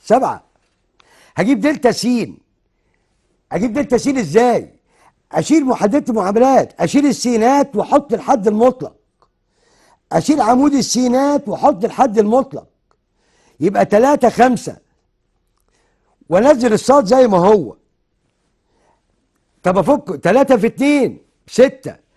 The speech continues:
ناقص سالب خمستاشر. يبقى ستة زائد خمستاشر، واحد وعشرين. طيب دلتا صاد بتساوي ايه؟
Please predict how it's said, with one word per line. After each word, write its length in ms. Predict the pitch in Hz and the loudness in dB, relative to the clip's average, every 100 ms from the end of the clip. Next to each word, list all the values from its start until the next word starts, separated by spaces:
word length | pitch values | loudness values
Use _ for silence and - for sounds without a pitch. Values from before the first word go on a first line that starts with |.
| _ _ | _ _
ناقص 640 | 151 240 294 269 214 - - | 0 2 2 0 -8 -18 -20
سالب 380 | - 247 294 247 | -2 0 2 0
خمستاشر. 760 | 214 214 202 226 240 - 123 - _ - | 0 -2 0 2 2 0 -8 -14 _ -16
يبقى 220 | 151 175 | -10 -8
ستة 500 | 254 277 - 262 208 | -4 -6 -4 -6 -4
زائد 360 | 147 285 262 - | -2 0 -2 -4
خمستاشر، 800 | 196 190 - 240 240 220 208 - _ _ _ | -2 -2 0 2 2 0 -2 -8 _ _ _
واحد 380 | 127 175 202 170 | 0 2 2 -2
وعشرين. 580 | 151 135 165 233 196 - - _ _ _ _ _ _ _ _ _ _ _ _ _ _ _ _ _ _ _ _ _ _ _ _ _ _ _ _ _ _ _ _ _ _ _ _ _ _ _ _ | -2 -4 -6 -4 -4 -10 -20 _ _ _ _ _ _ _ _ _ _ _ _ _ _ _ _ _ _ _ _ _ _ _ _ _ _ _ _ _ _ _ _ _ _ _ _ _ _ _ _
طيب 180 | 196 185 | 0 2
دلتا 320 | 285 - 247 | 0 0 0
صاد 260 | - 277 226 | 2 2 0
بتساوي 400 | 226 240 262 220 | 0 2 2 2
ايه؟ 380 | 220 220 139 | 0 0 -2